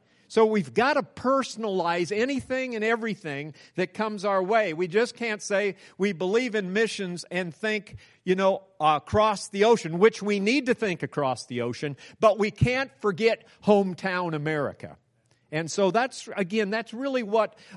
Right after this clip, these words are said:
our heart and soul is. Our emphasis, we want to teach, train, and resource, these three things. We want to teach, train, and resource rural pastors and churches so they'll be more intentional and systematic in their outreach efforts. That's what our heart is. How can we help the rural church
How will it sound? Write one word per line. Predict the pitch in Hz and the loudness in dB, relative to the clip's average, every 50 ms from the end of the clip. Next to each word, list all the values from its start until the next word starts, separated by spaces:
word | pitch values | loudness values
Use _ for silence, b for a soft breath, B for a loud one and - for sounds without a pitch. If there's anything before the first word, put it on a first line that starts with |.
| B | B
our | 165 175 175 | 0 0 0
heart | 156 147 170 185 196 196 180 | -2 -2 0 0 0 0 -2
and | 139 143 | -6 -10
soul | - - 214 214 196 165 | -6 -2 0 0 2 0
is. | 165 156 | 0 2
Our | 220 220 240 | 2 2 2
emphasis, | 247 254 269 247 220 180 - 196 175 151 147 | 2 0 -4 -4 -6 -6 -4 -4 -4 -4 0
we | 156 185 | 0 0
want | 190 180 180 165 | 0 0 -2 -4
to | 147 | -4
teach, | 139 - - 214 240 269 - - - - | -6 -6 -10 -8 -8 -8 -10 -12 -20 -20
train, | - - 220 226 226 226 226 226 220 226 202 b b b b b | -10 -6 -4 -2 -2 -2 -4 -6 -8 -10 -14 b b b b b
and | 170 170 175 170 | -4 -4 -2 -2
resource, | 170 190 220 202 156 - - 139 117 117 120 120 - - | -2 -2 -2 -2 -4 -8 -8 -8 -6 -6 -8 -8 -10 -8
these | 143 175 202 185 - | -8 -8 -8 -8 -10
three | - 196 226 220 | -10 -10 -10 -10
things. | - - 151 127 117 117 135 139 - _ B B B | -8 -8 -8 -8 -8 -12 -14 -18 -20 _ B B B
We | 175 175 | -4 -2
want | 151 117 | -2 -2
to | - - | -2 -4
teach, | 202 226 202 - | -4 -4 -4 -6
train, | - 220 220 220 226 | -4 -2 -2 -2 -2
and | 226 208 | -4 -4
resource | 180 165 160 - - 135 135 135 - | -4 -4 -4 -4 -6 -6 -6 -6 -6
rural | 127 127 151 208 220 | -2 2 2 2 2
pastors | - 202 196 196 202 190 - - 208 180 165 | 2 0 0 0 0 -4 -6 -10 -10 -8 -8
and | 180 156 | -10 -10
churches | 143 - 156 135 123 - - 127 127 - - B B B B B B | -6 -4 -4 -4 -4 -4 -8 -8 -8 -10 -14 B B B B B B
so | B - 196 202 190 | B -2 -2 0 2
they'll | 180 190 180 | 2 2 2
be | 139 196 190 | 2 0 -2
more | 175 175 180 180 175 | 0 2 2 2 2
intentional | 170 160 135 - - 202 226 240 226 - - 240 233 240 240 233 226 | 0 -2 -4 -2 -2 0 0 -2 -4 -6 -8 -2 0 2 2 2 2
and | 185 175 151 | 0 -2 -6
systematic | - - - 214 220 208 - - 226 196 190 196 180 160 151 143 139 143 147 - - b b b b b b b - | -8 -4 -4 -2 -4 -4 -2 -4 -4 -2 -2 -2 -2 -2 -2 -2 -4 -4 -4 -8 -16 b b b b b b b -2
in | 180 185 | -2 0
their | 180 185 180 185 | 0 0 2 2
outreach | 196 208 196 - 156 147 135 117 - 147 | 2 2 0 0 -2 -4 -6 -4 -6 -6
efforts. | 131 117 - - 107 95 - | -6 -6 -6 -10 -14 -4 0
That's | 160 175 175 - | 0 2 2 2
what | 208 226 208 | 2 2 2
our | 190 185 | 2 0
heart | 160 170 180 165 151 123 | 0 0 0 0 0 -2
is. | 117 110 | -6 -6
How | - 139 151 196 240 233 | -4 0 2 2 2 2
can | - 247 240 240 | 0 -6 -6 -4
we | 240 240 240 220 | -4 -4 -2 -2
help | 202 208 208 208 208 - | 0 2 2 2 0 -2
the | - 165 | -6 -4
rural | 151 147 160 180 202 214 220 - | -2 0 2 2 2 2 2 -2
church | - - 190 170 160 156 - - | -4 -4 -2 -2 -2 -2 -4 -10